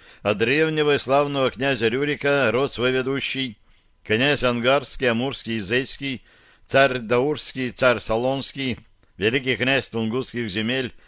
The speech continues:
и иных землиц государь-обладатель, приветствует тебя, господин Ганнибал Сехестед. Да будет Господь благосклонен к отечеству и народу твоему,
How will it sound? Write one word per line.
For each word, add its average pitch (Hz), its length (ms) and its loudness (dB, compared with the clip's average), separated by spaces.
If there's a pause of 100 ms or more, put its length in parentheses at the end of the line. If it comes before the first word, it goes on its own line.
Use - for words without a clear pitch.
(300)
и 113 220 0
иных 139 260 2
землиц 131 500 -2
государь-обладатель, 120 1400 2 (320)
приветствует 170 680 2
тебя, 175 300 2
господин 113 540 0
Ганнибал 113 580 2
Сехестед. 107 840 -2 (500)
Да 101 160 0
будет 156 260 2
Господь 127 440 0
благосклонен 113 880 -2 (460)
к - 100 -12
отечеству 127 760 0
и 117 80 0
народу 127 360 0
твоему, 131 520 -2